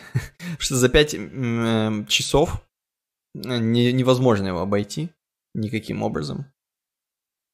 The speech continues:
И там, короче, там, мне кажется, я не знаю, сколько там нужно айфонов убить, чтобы весь, короче, Эрмитаж заснять. Видимо, прошлись по гениальному какому-то маршруту. Я не знаю, там написано, по какому маршруту, или просто там у них свой какой-то.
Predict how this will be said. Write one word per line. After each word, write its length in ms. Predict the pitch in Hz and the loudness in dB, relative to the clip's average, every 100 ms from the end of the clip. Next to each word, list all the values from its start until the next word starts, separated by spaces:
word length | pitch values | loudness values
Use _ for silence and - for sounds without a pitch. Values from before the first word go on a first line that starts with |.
| - | -8
И 760 | 113 107 104 107 107 107 - - - | -2 0 0 -2 -2 -2 -4 -4 2
там, 240 | 107 104 | 4 4
короче, 380 | 113 110 104 107 | 2 2 0 -2
там, 180 | 110 110 | -2 -2
мне 100 | 110 | 2
кажется, 200 | 120 120 | 4 6
я 80 | 131 | 6
не 60 | |
знаю, 120 | 151 | 4
сколько 320 | 160 - 123 110 | 2 2 2 2
там 160 | 107 | 2
нужно 200 | 110 110 | 2 2
айфонов 500 | 104 101 151 147 113 | 2 4 4 4 2
убить, 240 | 113 113 143 | -2 -2 -2
чтобы 340 | - 120 110 | -2 0 2
весь, 240 | 113 113 - | 6 4 4
короче, 380 | 113 113 - | 0 0 2
Эрмитаж 400 | 113 113 113 107 | 2 2 4 4
заснять. 520 | 101 120 - 120 170 - - - | 4 0 2 0 0 -8 -20 -8
Видимо, 320 | 123 202 240 170 | -2 2 2 4
прошлись 440 | 123 117 175 175 | 2 2 0 0
по 120 | - | 0
гениальному 640 | 113 113 123 110 101 104 - | 2 4 6 6 4 0 -4
какому-то 400 | - 110 104 104 | -4 -2 0 2
маршруту. 560 | 107 - 139 170 120 - _ 131 | 2 2 2 4 0 -6 _ 0
Я 60 | |
не 40 | 147 | 2
знаю, 140 | 147 | 4
там 100 | 131 | 4
написано, 380 | 131 165 - 156 | 4 2 2 0
по 140 | 131 | 0
какому 260 | - 117 127 | 0 0 0
маршруту, 400 | - 104 104 110 | 0 -2 0 2
или 80 | 110 | 4
просто 340 | 123 113 - | 6 6 2
там 140 | - 107 | 0 2
у 40 | |
них 120 | 107 | 0
свой 300 | - 127 117 | 2 6 6
какой-то. 420 | - - - - | 4 -2 -2 -6